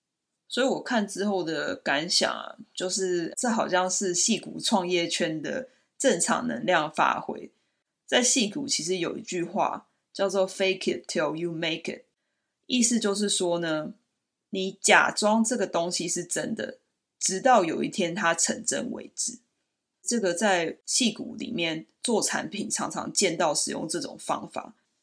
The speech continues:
比如说做一个A I人脸辨识系统好了，这种需要经年累月去收集资料、去写这些演算法的东西，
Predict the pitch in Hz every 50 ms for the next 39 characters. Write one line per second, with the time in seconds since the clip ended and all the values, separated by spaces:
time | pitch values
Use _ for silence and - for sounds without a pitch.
0 | _ _ _ _ - 180 180 180 202 226 226 - 277 262 269 262 - 277 247 208
1 | 190 190 185 185 165 156 151 147 - _ - - 214 220 233 226 214 214 208 190
2 | 165 160 147 160 160 190 175 - 107 - - 220 - - 180 - - 180 160 143
3 | - - 180 - - - 180 - - - - - - - - - - - - _
4 | _ _ _ _ _ _ _ _ _ _ - 285 285 254 180 165 170 - 220 233
5 | 226 202 202 202 - 214 208 208 185 170 151 147 160 151 - - - - - 175
6 | 190 170 - - - - - 240 220 214 - 185 180 190 180 - - 165 151 143
7 | - - 160 170 175 180 170 143 - - - _ _ _ - - - 220 208 -
8 | - - 175 - - - - 190 190 - - 185 180 180 180 180 175 175 180 -
9 | - - - 208 175 160 160 - 131 85 101 123 - - 160 - 233 185 - -
10 | 156 156 160 160